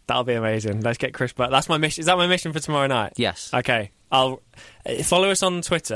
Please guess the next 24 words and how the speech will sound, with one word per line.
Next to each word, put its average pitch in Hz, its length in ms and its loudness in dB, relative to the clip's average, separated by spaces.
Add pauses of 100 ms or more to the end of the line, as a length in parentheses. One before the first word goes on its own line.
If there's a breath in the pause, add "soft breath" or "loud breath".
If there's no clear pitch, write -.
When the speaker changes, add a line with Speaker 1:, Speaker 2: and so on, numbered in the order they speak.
(140)
Speaker 1:
at 131 180 2
M 131 100 -4
L 127 60 0
S 123 160 -2
U 127 100 -2
K 120 160 -2
Show, 123 200 2
and 107 180 0
I'll 123 140 2
update 139 420 0
you 131 80 -6
with 123 160 -2
my 120 140 0
progress 113 580 -2
regarding, 110 540 0 (400 loud breath)
um, 107 360 2 (440)
plucking 127 320 -2
up - 100 -6
the - 80 -8
courage 110 400 -2
to 113 140 0
approach - 580 -4
Chris - 220 -6
Birchall 104 580 -2